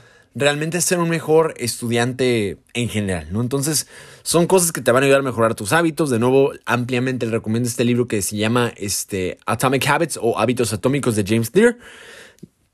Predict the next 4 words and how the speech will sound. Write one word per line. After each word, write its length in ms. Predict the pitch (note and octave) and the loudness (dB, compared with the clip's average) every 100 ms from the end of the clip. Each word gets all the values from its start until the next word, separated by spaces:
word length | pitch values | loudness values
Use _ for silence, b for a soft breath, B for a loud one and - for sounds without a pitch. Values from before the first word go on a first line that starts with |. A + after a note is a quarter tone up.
| _ _ _ _ _ - | _ _ _ _ _ -2
Gran 240 | F#3 F3+ | 2 2
libro. 240 | C#3 G#2+ E2+ - - | 0 -6 -8 -8 -2
Entonces, 460 | F3+ A3 A3+ B3+ - _ | 2 4 2 -2 -6 _
primero, 340 | G3 A3 C4 | 4 6 4